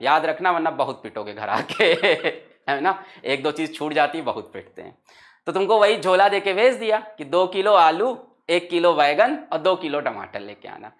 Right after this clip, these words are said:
अच्छा, झोले को तुम बाहर बहुत छुपाते हो ना, कि वो बाजू वाली लड़की ना देख ले, गंदा सा झोला लेके आ गए। मम्मी वही देती है ऐसे छुपाते हुए, झोला तो है ही नहीं पास में, एकदम स्मार्ट बन के निकले। अच्छा, निकलते ही रास्ते में मम्मी का कॉल जरूर आता है एक बार।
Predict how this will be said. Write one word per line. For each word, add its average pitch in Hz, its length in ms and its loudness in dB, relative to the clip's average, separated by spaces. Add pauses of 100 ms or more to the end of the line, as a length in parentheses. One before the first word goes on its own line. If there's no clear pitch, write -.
(200)
अच्छा, - 140 2
झोले 214 340 4
को 247 80 4
तुम 240 140 0
बाहर 214 200 6
बहुत 190 240 4
छुपाते 117 380 -8
हो 120 120 -10
ना, 160 120 -14 (360)
कि 151 60 -6
वो 156 80 -2
बाजू 151 260 2
वाली 160 140 4
लड़की 151 280 -2
ना 147 100 0
देख 143 200 -4
ले, 156 140 -2
गंदा 139 240 -2
सा 135 100 -2
झोला 131 300 0
लेके 123 260 -2
आ 107 140 -6
गए। 123 100 -8
मम्मी 151 260 -2
वही 147 180 0
देती 117 260 -10
है 120 80 -10
ऐसे 123 120 -16
छुपाते 120 420 -12
हुए, 117 160 -8
झोला 123 260 -2
तो 120 120 -4
है 107 100 -10
ही 113 80 -16
नहीं 110 120 -20
पास 104 320 -8
में, 107 60 -18
एकदम 139 160 -8
स्मार्ट 113 460 -2
बन 107 160 -12
के 113 120 -16
निकले। - 280 -18 (600)
अच्छा, 277 180 4
निकलते 240 540 4
ही 294 80 0
रास्ते 233 400 2
में 269 100 0
मम्मी 226 260 -2
का 247 80 0
कॉल 240 320 4
जरूर 156 240 0
आता 110 240 -4
है 107 60 -10
एक 101 140 -18
बार। 107 180 -20